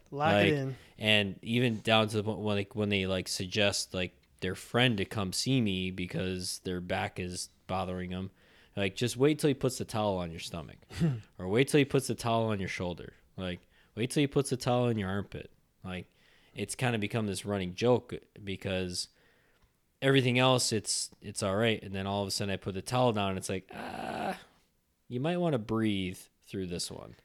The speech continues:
Speaker 2: Like,
Speaker 1: Yep, you're gonna have to lock
Speaker 2: Yeah.
Speaker 1: in for it.
Speaker 2: Absolutely.
Speaker 1: Well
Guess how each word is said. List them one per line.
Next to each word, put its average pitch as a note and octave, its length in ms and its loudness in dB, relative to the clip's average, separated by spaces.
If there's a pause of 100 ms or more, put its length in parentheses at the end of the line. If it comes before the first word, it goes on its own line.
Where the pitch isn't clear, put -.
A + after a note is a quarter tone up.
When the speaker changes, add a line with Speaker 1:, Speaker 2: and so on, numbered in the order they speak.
(140)
Speaker 2:
Like, A2 240 -4
Speaker 1:
Yep, B2+ 240 -8
you're D3 180 -4
gonna C3+ 200 -4
have B2+ 120 -8
to A#2 300 -10
lock B2+ 320 -4
Speaker 2:
Yeah. F#2 100 -6
Speaker 1:
in A#2+ 140 -8
for A#2+ 160 -14
it. A2 180 -16 (560)
Speaker 2:
Absolutely. G2+ 480 -4 (500)
Speaker 1:
Well A#2 440 6